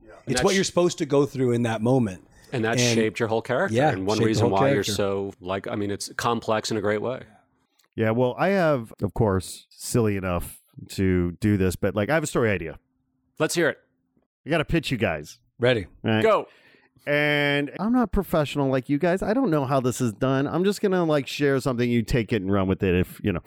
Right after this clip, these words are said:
Speaker 1: But here's the truth, right? So I know a lot of graffiti writers.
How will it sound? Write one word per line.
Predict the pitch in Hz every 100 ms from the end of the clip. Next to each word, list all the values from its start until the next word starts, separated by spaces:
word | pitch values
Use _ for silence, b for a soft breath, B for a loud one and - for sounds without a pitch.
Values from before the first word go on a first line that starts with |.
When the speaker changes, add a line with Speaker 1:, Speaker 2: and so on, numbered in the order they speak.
| B B B B B -
Speaker 1:
But | 151
here's | 120 233 240
the | 156
truth, | - 120 78 -
right? | - 110 101
So | - 123 117 113 _ -
I | 135
know | 170
a | 151
lot | 135
of | 107
graffiti | 110 - 101 95
writers. | 85 50 - -